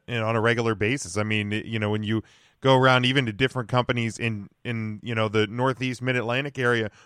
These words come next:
where we are, there, there's different styles.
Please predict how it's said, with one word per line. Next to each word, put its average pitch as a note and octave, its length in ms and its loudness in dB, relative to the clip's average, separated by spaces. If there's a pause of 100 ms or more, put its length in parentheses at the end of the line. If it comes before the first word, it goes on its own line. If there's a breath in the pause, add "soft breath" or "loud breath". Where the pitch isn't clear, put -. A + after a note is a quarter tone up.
(100)
where A#2+ 140 2
we E3 220 6
are, F#2 260 2
there, A#2 220 0
there's A#2+ 300 -2
different C3 360 -4
styles. A#2+ 600 2